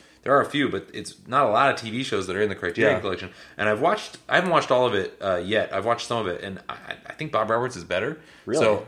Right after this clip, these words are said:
Speaker 1: uh, at least in the, um, parts of it that I've watched,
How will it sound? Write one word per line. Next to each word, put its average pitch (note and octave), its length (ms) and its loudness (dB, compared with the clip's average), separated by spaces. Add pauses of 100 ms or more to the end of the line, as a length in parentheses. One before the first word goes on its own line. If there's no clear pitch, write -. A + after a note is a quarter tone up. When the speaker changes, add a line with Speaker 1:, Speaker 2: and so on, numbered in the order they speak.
(120)
Speaker 1:
uh, - 100 -8 (420)
at C#3 120 0
least F#3 260 2
in D3 240 -4
the, A#2 400 2 (100)
um, G#2 300 -4 (280)
parts C#3 260 -2
of C#3+ 80 2
it A2+ 80 -4
that G2 100 -2
I've F#2+ 180 2
watched, F#2 360 0